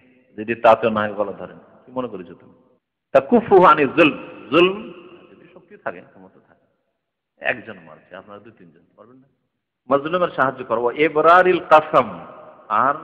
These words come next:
কেউ যদি কসম করে, তোর কসম থেকে মুক-, শপ-, শপথ থেকে মুক্ত করা, শপথ থেকে মুক্ত করা। এটা কেমন? এটা কেমন করে? কি শপথ করেছে? নজর তো নাই, মান্য তো না, শপথ বলা হয়েছে এখানে। হ্যাঁ?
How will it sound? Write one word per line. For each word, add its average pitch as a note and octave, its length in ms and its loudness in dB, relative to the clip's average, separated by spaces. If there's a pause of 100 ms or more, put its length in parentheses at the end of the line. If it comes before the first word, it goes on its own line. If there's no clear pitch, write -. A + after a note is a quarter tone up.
(460)
কেউ C#3 180 -2
যদি C#3+ 320 -14
কসম F3 380 -4
করে, A2 440 -2
তোর B2 160 -14 (100)
কসম D#3 760 -8 (180)
থেকে C#3 260 -8
মুক-, C#3 340 -6
শপ-, C3 180 -2
শপথ C#3+ 380 -4
থেকে D#3 180 -8
মুক্ত D3 320 -6
করা, E2+ 260 -6 (1080)
শপথ F3+ 300 -18
থেকে G#2+ 140 -20
মুক্ত F#2+ 240 -20
করা। - 200 -20 (280)
এটা F#3+ 160 -8
কেমন? E2 300 -16 (600)
এটা G#2+ 180 -16
কেমন F#2+ 320 -20
করে? E2+ 160 -20 (420)
কি E3+ 100 -20
শপথ F#2 280 -20 (100)
করেছে? - 300 -20 (320)
নজর C#3 240 0
তো C3+ 160 -12
নাই, F2+ 180 -16
মান্য B2 280 -10
তো - 120 -20
না, F2 100 -20
শপথ B2 280 -6
বলা E2+ 260 -20
হয়েছে - 200 -20
এখানে। - 180 -20 (480)
হ্যাঁ? - 400 -10